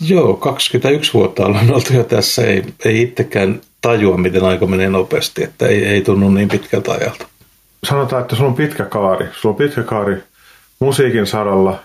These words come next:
Speaker 2: Jeesuksen kanssa ja ne on punoutunut kauniisti yhteen.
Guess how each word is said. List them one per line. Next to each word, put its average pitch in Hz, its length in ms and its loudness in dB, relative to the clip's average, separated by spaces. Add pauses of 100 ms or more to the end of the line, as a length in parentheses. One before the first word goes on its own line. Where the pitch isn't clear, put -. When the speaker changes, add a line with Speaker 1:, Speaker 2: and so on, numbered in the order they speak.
Speaker 2:
Jeesuksen 98 580 0 (100)
kanssa 95 560 -4 (340)
ja 113 80 0
ne 110 100 0
on 101 80 -2
punoutunut 98 520 0
kauniisti 104 500 -2
yhteen. 98 540 -2